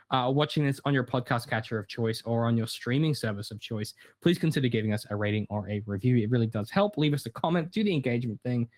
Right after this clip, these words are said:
You guys know how it works. But if we're being completely honest, the best way you can help the show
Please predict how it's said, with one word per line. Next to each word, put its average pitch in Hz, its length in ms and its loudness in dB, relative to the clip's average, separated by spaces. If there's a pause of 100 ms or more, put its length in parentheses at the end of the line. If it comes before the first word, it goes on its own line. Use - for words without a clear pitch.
(200)
You 180 140 6
guys 165 220 6
know 127 100 4
how 110 180 4
it 113 60 0
works. 110 340 -2 (300)
But 139 100 2
if 190 140 4
we're 190 80 4
being 180 180 6
completely 156 340 2
honest, 135 380 2
the 123 80 0
best 156 320 2
way 139 140 4
you 127 100 4
can 120 140 0
help 113 200 0
the - 80 -18
show 104 360 -2